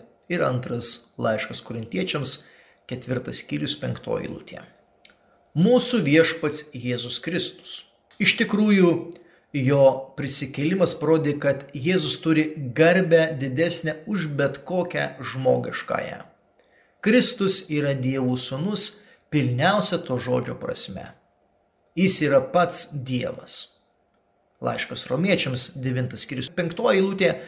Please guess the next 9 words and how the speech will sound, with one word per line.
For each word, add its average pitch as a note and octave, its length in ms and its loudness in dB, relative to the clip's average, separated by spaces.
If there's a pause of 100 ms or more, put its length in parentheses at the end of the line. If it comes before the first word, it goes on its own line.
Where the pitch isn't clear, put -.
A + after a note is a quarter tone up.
(420)
ir A3+ 180 0
pirmas D3+ 400 2
laiškas C3 480 2
Jono, D#3+ 380 4
penktas B2 400 -2
skyrius, C#3 320 -4
dvidešimtoji A2+ 720 -8
eilutė. - 320 -14 (600)
Kristus G#3+ 800 2